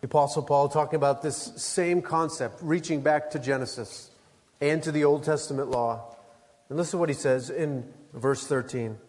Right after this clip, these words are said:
Galatians chapter three, verse thirteen. "Christ redeemed us," or purchased us, "from the curse of the law by becoming accursed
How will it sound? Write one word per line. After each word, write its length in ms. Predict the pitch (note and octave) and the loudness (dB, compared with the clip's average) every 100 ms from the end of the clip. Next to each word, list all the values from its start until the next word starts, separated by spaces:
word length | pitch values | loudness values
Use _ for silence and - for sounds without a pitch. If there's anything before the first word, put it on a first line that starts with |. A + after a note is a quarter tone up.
| _ _ _ _ _ | _ _ _ _ _
Galatians 580 | B2 C3 D3+ E3 D#3 - | 0 2 0 -4 -6 0
chapter 320 | C#3+ C#3 C#3+ | 0 2 -4
three, 280 | - C3 B2+ | -2 0 0
verse 280 | B2+ A#2+ | 0 -4
thirteen. 520 | - B2+ - B2+ G#2+ G2 - - - _ - | -4 -6 -4 -6 -6 -10 -18 -20 -20 _ -2
"Christ 680 | F#3 E3+ C#3+ E3+ - - - - - - _ - _ - | 6 6 6 2 -6 -10 -16 -20 -20 -20 _ -20 _ -4
redeemed 760 | C3 D#3 C#3 F3 G#3+ A#3+ F#3 | 2 2 2 2 4 4 6
us," 540 | D3 C#3+ F3+ - - - | 6 6 2 -4 -8 -4
or 120 | D3 | -4
purchased 640 | B2 - G3+ G3 F#3 - D3 | -2 2 2 2 -2 0 2
us, 480 | C#3+ E3 - - - - - _ _ | 2 0 -6 -10 -14 -20 -20 _ _
"from 600 | - - - F3+ F#3 F#3 | -16 -14 2 6 6 6
the 280 | D#3+ D3+ C#3+ - - - - | 6 6 4 0 -12 -14 -10
curse 560 | - G#3 A3 A3 - | 0 6 6 6 0
of 280 | - F#3 F#3 | 2 2 4
the 120 | E3+ | 2
law 800 | E3+ D3 C3+ B2+ B2+ C3+ - - - A#2 | 4 4 6 6 6 2 -6 -16 -12 2
by 360 | C#3+ F3 F#3+ | 6 8 6
becoming 580 | F3 F3+ - E3 E3+ E3 | 4 0 0 0 2 0
accursed 680 | D#3+ - D#3 D3+ D3 - | -2 0 2 2 2 -6